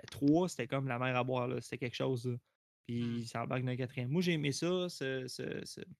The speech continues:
Speaker 1: comment qu'on appelle ça ? ce building-là, dans le fond, là.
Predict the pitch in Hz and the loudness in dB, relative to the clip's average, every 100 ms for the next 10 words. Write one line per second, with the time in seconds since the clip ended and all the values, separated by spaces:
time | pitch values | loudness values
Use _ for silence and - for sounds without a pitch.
0 | _ _ _ _ - - - 135 139 123 | _ _ _ _ -18 -16 -8 -4 -2 -2
1 | 120 107 - 135 - _ _ - - _ | -4 -6 -6 -8 -8 _ _ -20 -20 _
2 | 110 117 135 131 135 135 131 160 160 143 | -8 2 2 4 2 2 2 0 -4 -4
3 | 170 170 | -4 -2